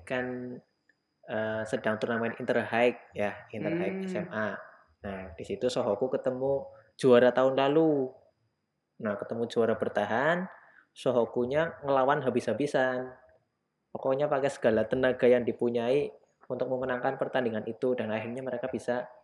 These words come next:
Speaker 1: menang melawan juara bertahan.
Speaker 2: Hmm.
Speaker 1: Namun akibatnya karena mereka sudah mati-matian di situ, di pertandingan selanjutnya mereka kehabisan tenaga.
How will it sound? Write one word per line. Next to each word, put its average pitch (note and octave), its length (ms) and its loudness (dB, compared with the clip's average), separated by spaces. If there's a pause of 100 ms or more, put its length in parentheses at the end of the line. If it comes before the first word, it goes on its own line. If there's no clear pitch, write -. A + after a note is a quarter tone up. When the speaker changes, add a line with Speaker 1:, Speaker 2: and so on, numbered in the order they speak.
(160)
Speaker 1:
menang C3 400 -4
melawan B2 300 0
juara A2+ 260 0
bertahan. A2+ 720 -2 (360)
Speaker 2:
Hmm. C3+ 420 -8
Speaker 1:
Namun C#3 260 4
akibatnya E3 800 2
karena C3 260 -2
mereka C3 260 2
sudah A#2+ 380 0
mati-matian C#3 560 2
di A#2 120 0
situ, F3 420 4 (840)
di C3 200 4
pertandingan C#3 440 4
selanjutnya D3+ 380 2
mereka E3 300 4
kehabisan C3+ 400 4
tenaga. D3+ 640 4